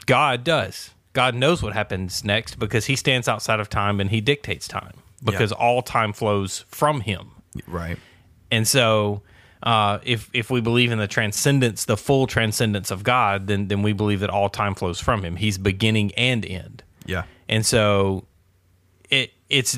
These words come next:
Speaker 1: it's a different perspective that we can't comprehend. And, and I think that's kind of the, the idea there is the angels are created beings as well. So they don't stand outside of time. They
Speaker 2: Mm-hmm.
Speaker 1: can't know the beginning from the end. Only God the Father knows. Only
Speaker 2: Mm-hmm.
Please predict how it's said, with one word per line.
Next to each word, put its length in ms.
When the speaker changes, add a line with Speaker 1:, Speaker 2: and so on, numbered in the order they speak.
Speaker 1:
it's 220
a 120
different 420
perspective 500
that 160
we 260
can't 420
comprehend. 720
And, 200
and 140
I 80
think 300
that's 200
kind 320
of 140
the, 240
the 180
idea 320
there 240
is 380
the 220
angels 380
are 100
created 460
beings 280
as 140
well. 240
So 480
they 220
don't 200
stand 380
outside 320
of 80
time. 320
They 160
Speaker 2:
Mm-hmm. 100
Speaker 1:
can't 240
know 540
the 100
beginning 380
from 200
the 140
end. 200
Only 340
God 300
the 80
Father 340
knows. 380
Only 400
Speaker 2:
Mm-hmm. 60